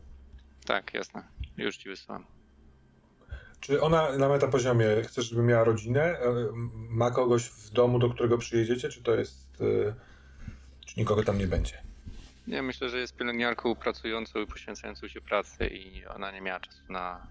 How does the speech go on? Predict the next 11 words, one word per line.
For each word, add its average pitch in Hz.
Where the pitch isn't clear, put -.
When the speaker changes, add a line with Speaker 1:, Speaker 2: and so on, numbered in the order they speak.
Speaker 2:
Mhm. -
Speaker 1:
robienie, 95
e, 90
relacji 95
rodzinnych, 92
związków. 90
Także 98
mieszka 113
sama, 101
wynajmuje 101
jakąś -